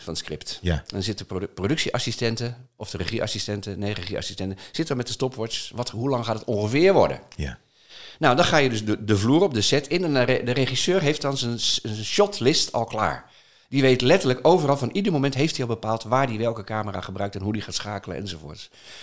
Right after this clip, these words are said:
Speaker 1: Dat is dan voor mij altijd het moeilijkste moment geweest.
Speaker 2: Ja.
Speaker 1: Want hij zegt, "Je moet daarheen." Nou, en met mijn gebrek aan richtingsgevoel.
Speaker 2: <laughs>
Speaker 1: Dus je moet daar, op dat moment moet je daar staan en daar moet je gaan zitten.
Speaker 2: Ja.
Speaker 1: En, en dan kan je wel zeggen, "Ik improviseer wel." Nee, want als je een half, eh,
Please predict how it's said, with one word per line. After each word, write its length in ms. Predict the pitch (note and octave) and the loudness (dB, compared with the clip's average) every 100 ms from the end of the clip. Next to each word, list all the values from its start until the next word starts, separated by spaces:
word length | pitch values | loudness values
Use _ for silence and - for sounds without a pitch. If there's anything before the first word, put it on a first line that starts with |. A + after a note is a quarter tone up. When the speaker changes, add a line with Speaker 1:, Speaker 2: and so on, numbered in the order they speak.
| - - | -18 -14
Speaker 1:
Dat 180 | - C#3+ | 0 2
is 100 | C3+ | 2
dan 180 | C#3+ A#2+ | 0 0
voor 140 | G#2 | 2
mij 180 | A#2+ F3 | 4 4
altijd 200 | A#2+ G2+ | 4 0
het 100 | F2+ | -4
moeilijkste 340 | G#2+ C#3+ - G2+ | 2 2 2 -2
moment 280 | F2+ B2+ | 0 0
geweest. 460 | - D#3+ F#3+ B3+ - | -2 -2 -2 -4 -2
Speaker 2:
Ja. 320 | F2 A2+ F2+ | 4 4 4
Speaker 1:
Want 160 | - A#2+ | 2 4
hij 120 | B2+ | 4
zegt, 240 | C3 C3 C3 | 4 0 0
"Je 80 | |
moet 140 | B2+ A2+ | 0 2
daarheen." 380 | C3+ D3 D3 D3 | 2 4 4 2
Nou, 160 | A2 | 0
en 60 | B2 | 0
met 120 | A2 | 0
mijn 160 | A2 G2+ | -2 -2
gebrek 280 | G#2 A2 | -4 -4
aan 80 | G2 | -4
richtingsgevoel. 540 | F#2 C3 A#2+ - F#2 F#2 | -6 -6 -8 -10 -2 4
Speaker 2:
<laughs> 580 | B2 C#3+ F#3+ F#3 G3+ F#3+ | 6 8 6 4 0 0
Speaker 1:
Dus 80 | |
je 60 | C3 | 0
moet 160 | A2+ G2+ | 2 6
daar, 260 | C#3+ D3+ | 6 6
op 100 | B2 | 4
dat 120 | E3+ | 2
moment 180 | D3 C#3 | 4 2
moet 120 | A#2 | 0
je 80 | G2 | 0
daar 200 | G2+ C3 | 0 2
staan 240 | - C3 C#3+ | 2 2 2
en 80 | G#2+ | 4
daar 160 | C#3 | 4
moet 140 | C3 F#2+ | 4 0
je 60 | |
gaan 120 | - | -4
zitten. 360 | F2+ D3 C#3+ D3+ - | 2 2 0 -6 -2
Speaker 2:
Ja. 260 | G#2 G2 - | 2 2 0
Speaker 1:
En, 180 | A#2+ - - - C#2+ | -4 -4 -6 -10 -8
en 80 | - | 0
dan 100 | C3 | 2
kan 100 | C#3 | 6
je 60 | C3+ | 6
wel 80 | B2+ | 4
zeggen, 200 | C#3 C3 | 2 0
"Ik 80 | |
improviseer 520 | - B2 A#2+ A#2 C#3 E3 | -2 -2 -2 0 2 2
wel." 120 | A2+ | 2
Nee, 540 | A#2 E3+ C#3+ G3 - _ _ _ _ | 4 6 6 2 -6 _ _ _ _
want 180 | C3 C3+ | -2 4
als 200 | C3 - | 4 4
je 60 | |
een 160 | B2 A#2+ | 0 2
half, 380 | A#2 D#3 D#3 - | 6 6 4 -4
eh, 120 | A#2 | -2